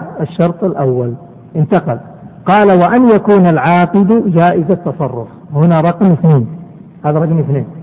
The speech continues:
بلا حق أن يأتي مثل ما ذكرنا في البداية، قلنا نأتي لواحد نقول: "شوف، إما أن تبيع وإلا ذبحناك الآن بالسكين، والسكين حادة، يلا.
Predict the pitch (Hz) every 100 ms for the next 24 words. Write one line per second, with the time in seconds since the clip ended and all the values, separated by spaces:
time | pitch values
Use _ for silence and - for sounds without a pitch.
0 | - - - - - - - - - -
1 | - - - - - - - - 156 180
2 | 143 214 - - - 156 151 208 180 151
3 | 143 - - 196 190 185 175 170 202 190
4 | 156 147 147 135 117 117 - 170 170 185
5 | 170 175 160 175 196 185 170 165 160 151
6 | - - 190 190 180 185 180 214 214 -
7 | - - - 180 190 180 151 131 143 -
8 | 127 123 - - - - 190 160 185 -
9 | 165 151 - 180 - 185 151 139 127 147